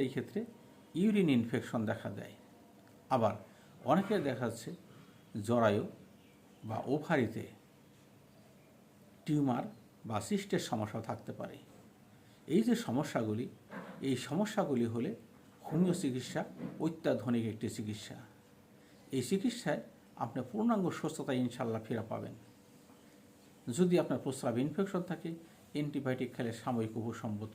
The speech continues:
করবেন, তাতে কিন্তু আপনার সুস্থ হবেন না। আর অ্যান্টিবায়োটিক কখনো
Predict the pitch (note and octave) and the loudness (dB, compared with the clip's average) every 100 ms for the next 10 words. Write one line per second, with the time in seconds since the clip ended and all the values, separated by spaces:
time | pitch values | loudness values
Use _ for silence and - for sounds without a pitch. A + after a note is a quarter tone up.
0 | - A#2 - - - - - - - - | -12 -12 -14 -18 -20 -20 -20 -20 -20 -14
1 | - C3 D#3 C#3 C3 A2+ G#2+ G3+ G3 - | -6 -4 -2 -2 -2 -4 -2 -2 0 -2
2 | A2 G#2+ A2 - - - - - - A#2+ | -2 -4 -8 -12 -20 -20 -20 -18 -6 -6
3 | A#2 C#3 E3+ A3 G#3+ G3 C3+ C3 C3 A#2+ | -2 0 0 2 2 2 0 -2 0 -2